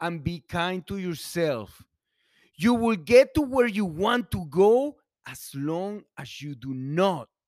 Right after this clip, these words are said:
stop. Take <laughs> massive action.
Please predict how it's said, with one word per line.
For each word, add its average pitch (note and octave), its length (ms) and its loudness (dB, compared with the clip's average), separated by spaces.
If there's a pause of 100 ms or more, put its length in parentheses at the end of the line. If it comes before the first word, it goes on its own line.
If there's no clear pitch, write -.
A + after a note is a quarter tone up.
stop. - 600 -14 (1900)
Take G3+ 600 0
<laughs> - 80 -20
massive A3 840 2 (260)
action. D#3+ 800 -2